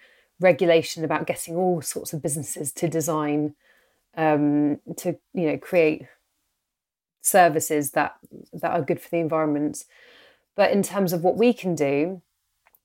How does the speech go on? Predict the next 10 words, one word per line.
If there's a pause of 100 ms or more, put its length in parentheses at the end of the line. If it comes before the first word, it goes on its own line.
(280)
is
we
can
raise
awareness
among (400)
clients, (120)
potential
clients,
businesses,